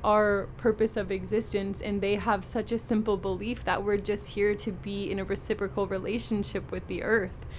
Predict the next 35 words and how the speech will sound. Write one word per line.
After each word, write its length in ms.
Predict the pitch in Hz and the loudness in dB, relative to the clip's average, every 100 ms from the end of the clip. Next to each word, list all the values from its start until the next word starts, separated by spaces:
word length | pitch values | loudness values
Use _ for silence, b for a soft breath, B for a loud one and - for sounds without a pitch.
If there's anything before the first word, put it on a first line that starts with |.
| B B | B B
and 160 | 214 208 | 0 0
to 100 | 208 | 0
give 320 | 185 214 196 | 4 6 4
to 100 | - | 2
the 120 | 196 - | -2 4
earth 280 | 214 220 | 6 6
as 160 | 220 190 | 4 0
much 220 | 202 185 | 0 -2
as 100 | 208 | -2
the 160 | 202 - | -2 0
earth 300 | 208 196 - | 0 0 0
gives 300 | 202 180 - | -2 -2 -4
to 100 | 202 | -2
us. 540 | - 175 - - - - B B B | 4 4 4 -2 -6 -6 B B B
And 120 | 233 | 2
in 60 | 226 | 6
that 220 | 220 208 | 6 6
way, 260 | 202 214 233 | 4 6 6
it's 260 | 202 - | 4 0
changed 340 | - 220 220 - | -2 0 0 0
my 140 | 196 | -2
perspective 720 | 196 233 - - 208 - 202 | -2 -2 0 2 0 2 -2
so 300 | 196 - 214 | 0 0 2
much 360 | 208 208 277 - - | 2 4 4 2 2
on 160 | 214 | 4
the 80 | 214 | 4
things 360 | 214 220 220 214 | 2 2 2 2
that 100 | 208 | 2
I 120 | 196 | 2
consume 600 | - 220 - 240 240 226 | 2 2 2 2 4 4
and 100 | 220 | 4
the 60 | |
way 280 | 202 202 220 | 4 4 4
that 200 | 214 202 - | 4 2 6
I 440 | 208 208 208 202 | 6 8 6 2